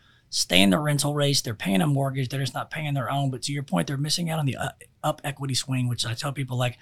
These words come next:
houses are gonna appreciate at eight, nine percent a year. And so it's like, you buy that house, you know, twenty-four months from now, your house is worth fifteen percent more.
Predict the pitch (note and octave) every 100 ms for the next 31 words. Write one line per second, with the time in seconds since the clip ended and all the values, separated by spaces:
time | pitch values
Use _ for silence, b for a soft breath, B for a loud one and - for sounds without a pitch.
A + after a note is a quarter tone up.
0 | b b - F3 E3+ F3 F3 D#3+ - D#3+
1 | - D#3 D3+ - D3+ - D3 C#3+ D3+ -
2 | C#3+ C3+ D3+ D3+ A#2 - A#2+ - C3+ B2+
3 | C#3 B2+ C3+ C3+ C3+ D3 D3 C3 C#3+ C#3+
4 | - b b b F#3 C#3 C#3+ _ - F3
5 | D#3+ C#3+ D3+ C#3+ C#3+ C#3 C#3+ C3+ C3 B2+
6 | C#3 D3+ C3+ B2+ - C#3 E3 C3+ C3 C#3+
7 | C#3+ C3+ C#3 C3